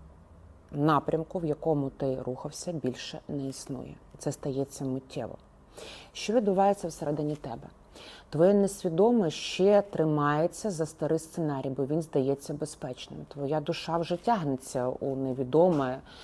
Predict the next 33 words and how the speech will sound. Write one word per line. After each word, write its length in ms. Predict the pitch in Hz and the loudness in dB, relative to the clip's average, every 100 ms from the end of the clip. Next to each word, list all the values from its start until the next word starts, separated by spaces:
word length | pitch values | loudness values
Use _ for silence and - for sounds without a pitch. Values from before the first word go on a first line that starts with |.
| - - - | -16 -16 -12
у 100 | 131 | -8
те, 140 | - 156 | 0 0
що 180 | - | 0
попереду 560 | 147 143 - 175 160 147 | -4 -2 4 6 6 4
є 220 | 139 151 | 2 2
щось 220 | 151 147 | 0 -6
більше, 500 | 143 147 190 - 151 - | -2 2 2 0 -8 -4
але 260 | 139 143 | 0 0
тіло 420 | 139 - 165 160 175 | -2 -2 0 0 -2
ще 260 | - 156 | -4 -2
не 120 | 143 | 0
адаптувалось 800 | 143 127 - 190 160 117 127 139 | 0 -2 0 -2 2 2 2 -2
до 100 | - | -6
цього 360 | - 160 156 185 | -6 -6 0 6
ритму. 500 | 226 - 127 120 117 | 6 6 -2 -2 -4
Твоя 240 | 127 123 | -2 -2
психіка 500 | 123 - 131 143 - | -2 -4 -2 -2 0
не 140 | 143 143 | 0 0
готова, 500 | 156 151 220 170 123 | 0 0 0 2 0
і 20 | |
здається, 480 | 120 123 131 139 147 | 0 -4 -4 -4 -6
що 140 | - | -8
ти 180 | - 139 | -6 -6
стоїш 460 | - 139 139 147 - | -4 -2 -2 -2 -4
на 80 | |
місці 420 | 143 120 123 - 147 | -2 -2 -4 -4 -2
або 200 | 135 139 | 0 -2
взагалі 500 | 135 143 131 127 131 | 0 -2 0 0 0
в 60 | |
тебе 280 | - 139 139 | -2 -2 -2
крах 300 | 143 120 - | 0 0 0
твого 300 | - 139 151 | -8 -6 -6
життя. 400 | 143 170 - | -4 -4 -2